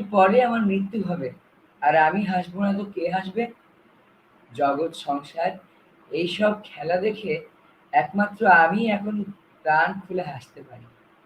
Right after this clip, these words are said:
বাদশা এই কথা শুনে অবাক হলেন। ছেলেটির প্রতি অসীম মমতায় তিনি কাতর হয়ে উঠলেন। তিনি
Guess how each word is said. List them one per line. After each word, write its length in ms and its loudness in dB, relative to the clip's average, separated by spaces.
বাদশা 400 0
এই 220 0
কথা 200 -6
শুনে 240 -2
অবাক 460 6
হলেন। 240 -20
ছেলেটির 480 2
প্রতি 460 -2
অসীম 460 -2
মমতায় 600 0
তিনি 180 -10
কাতর 460 -2
হয়ে 180 -6
উঠলেন। 340 -12
তিনি 340 -6